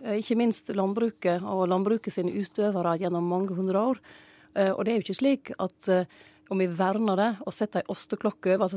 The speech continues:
sånn som det er i to tusen og tretten skal det være for all eva, så blir ikke det det beste vernet. Det beste vernet blir gjennom et godt samspill, gjennom eiere, <clears throat> eh, forvaltere, eh, myndigheter i lag,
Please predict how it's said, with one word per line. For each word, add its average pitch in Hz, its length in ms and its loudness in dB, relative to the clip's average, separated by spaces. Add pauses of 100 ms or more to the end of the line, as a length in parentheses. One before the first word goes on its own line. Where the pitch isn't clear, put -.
sånn 208 220 -4
som 175 100 -6
det 180 60 4
er 190 80 0
i - 80 -8
to 190 100 -6
tusen 180 240 -6
og 175 80 -6
tretten 202 400 -4
skal - 160 -4
det 165 80 -2
være 185 240 0
for - 160 -12
all 196 220 0
eva, 180 200 0
så 196 140 -4
blir 180 160 2
ikke 247 160 -2
det 226 80 2
det 175 80 -2
beste 185 320 -2
vernet. 180 300 0
Det 156 100 -10
beste 202 320 -2
vernet 196 320 4
blir 196 160 0
gjennom 170 220 0
et - 40 -20
godt - 160 -4
samspill, 226 680 2 (340)
gjennom 180 640 0
eiere, 208 480 2 (200)
<clears throat> 208 200 0
eh, 180 240 2
forvaltere, 202 760 -2 (160)
eh, 185 120 -2
myndigheter 175 880 -4
i 196 80 -4
lag, 185 320 4